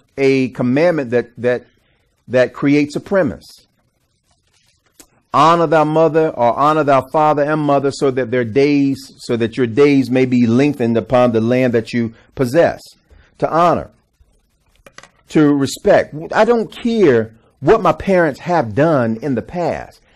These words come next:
They are still my parents. And I am legislated, regulated, guided, and directed by law.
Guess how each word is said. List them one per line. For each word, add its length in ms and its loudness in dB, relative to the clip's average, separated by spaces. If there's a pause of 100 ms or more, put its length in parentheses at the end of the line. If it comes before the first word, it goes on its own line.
(260)
They 240 2
are 100 2
still 800 -2
my 180 -2
parents. 840 -6 (1300)
And 140 2
I 220 6
am 580 4
legislated, 920 0
regulated, 840 0
guided, 360 4
and 180 -4
directed 680 -2
by 140 -2
law. 760 4